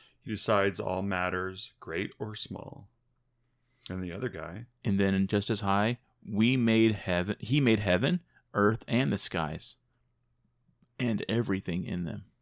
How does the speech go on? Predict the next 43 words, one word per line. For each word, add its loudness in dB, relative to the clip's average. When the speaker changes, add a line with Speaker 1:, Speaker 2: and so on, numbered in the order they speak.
Speaker 1:
Yeah. -8
Speaker 2:
And 0
then 4
they 4
also 2
say, 0
"Most 0
important, 2
he -2
created 2
man 4
and 4
gave 2
him 2
a 2
living 2
spirit 0
that -2
will 0
never 2
die, 0
even 2
if 2
the 4
body 4
rots 2
to 0
dust 0
or 0
burns 2
to -4
ashes. -4
All 0
men 4
who 4
are 4
righteous 2
shall -2
live 2
and -4
be 0
with 0
him -2